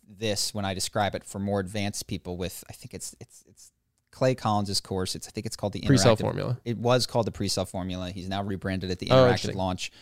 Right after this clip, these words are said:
Speaker 1: We don't have a deal with him. Maybe we could look for one, but I think it's called the Interactive Launch today. What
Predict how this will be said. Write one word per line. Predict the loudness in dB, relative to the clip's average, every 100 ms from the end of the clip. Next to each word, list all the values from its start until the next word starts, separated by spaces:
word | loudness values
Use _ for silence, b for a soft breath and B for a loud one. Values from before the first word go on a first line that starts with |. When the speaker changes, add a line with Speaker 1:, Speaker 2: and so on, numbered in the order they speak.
| b -10
Speaker 1:
We | 0
don't | 2
have | 2 0
a |
deal | 0 -2 0
with | 0
him. | -2 0
Maybe | 0
we | -2
could | -4 -4
look | -6
for | -6
one, | -6 -6 -4
but | -4 -6 _ -16
I | -10
think | -4 -4
it's | -2
called | -4 -4
the | -6
Interactive | -2 -4 -4 -8
Launch | -8 -6
today. | -6 -6 -8 _ _ _ _ _ _ _ _ _ _ _ _ -20
What | 4 6 6 _